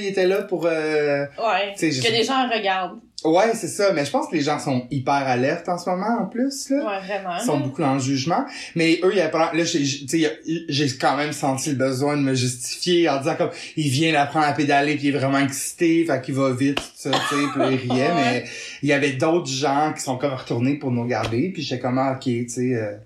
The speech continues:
Speaker 1: c'est beau, là. Mais tu sais, je, encore, là, il se
Speaker 2: Ouais.
Speaker 1: passait rien, fait que tout le monde check tout, là.
Speaker 2: T'as-tu vu les policiers qui patrouillent sur le canal ?
Speaker 1: Oui, j'en ai vu beaucoup, en fait.
Speaker 2: Ouais.
Speaker 1: Euh, hier, j'ai fait un tour de voiture aussi, puis, euh, de machine, puis, euh,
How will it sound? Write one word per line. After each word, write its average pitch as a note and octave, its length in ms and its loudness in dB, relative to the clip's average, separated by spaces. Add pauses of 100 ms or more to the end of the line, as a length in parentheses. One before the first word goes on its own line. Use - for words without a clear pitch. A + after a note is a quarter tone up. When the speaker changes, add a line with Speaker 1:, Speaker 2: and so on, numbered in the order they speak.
(920)
Speaker 1:
c'est - 160 -4
beau, G#2+ 240 -2
là. A#2+ 180 -4 (300)
Mais A#2 120 0
tu A#2+ 180 -2
sais, - 300 -6
je, - 60 -20
encore, A2 260 -4
là, G#2+ 120 0
il - 20 0
se G#2+ 40 0
Speaker 2:
Ouais. G#2+ 60 -4
Speaker 1:
passait G#2+ 240 -6
rien, A2+ 240 -6
fait A#2 100 -10
que A2 100 -12
tout - 60 -12
le G2+ 60 -12
monde G#2+ 160 -10
check A2+ 180 -10
tout, F3+ 240 -6
là. C4 60 0 (460)
Speaker 2:
T'as-tu A#3+ 280 -2
vu A3+ 100 -4
les A#4 140 -2
policiers B3+ 320 -2
qui - 100 -12
patrouillent B3+ 420 -4
sur F4 140 -2
le B3+ 100 -2
canal ? A#3+ 380 -2
Speaker 1:
Oui, G3 160 4
j'en G3+ 160 0
ai C#3+ 60 -2
vu D3+ 120 -6
beaucoup, A#3 280 -4
en C4+ 120 0
fait. B3 320 0 (100)
Speaker 2:
Ouais. C4+ 160 0 (680)
Speaker 1:
Euh, C3 240 2
hier, C#3+ 260 2
j'ai D#3+ 140 -6
fait D3 180 -4
un C3+ 220 0
tour D3+ 160 -2
de D#3 60 2
voiture B2+ 360 0
aussi, B3 300 -4
puis, F3 260 0
euh, C#3 140 2
de B2+ 80 0
machine, E3+ 720 0
puis, C#3+ 300 0
euh, B2 720 0